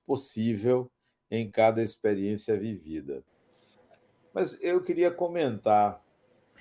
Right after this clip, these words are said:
a primeira frase, né? É, eu entendi que se trata de uma limitação nossa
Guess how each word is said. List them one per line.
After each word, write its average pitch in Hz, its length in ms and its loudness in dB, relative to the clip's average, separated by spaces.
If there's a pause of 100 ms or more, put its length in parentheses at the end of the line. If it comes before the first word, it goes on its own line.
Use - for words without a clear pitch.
(340)
a 117 100 4
primeira 117 600 2
frase, 95 760 0 (560)
né? 120 320 -8 (180)
É, 104 920 0
eu 127 220 4
entendi 110 880 0 (1300)
que 143 140 2
se 143 180 -4
trata 143 440 6
de 127 100 -2
uma 147 180 4
limitação 139 880 2
nossa 90 640 0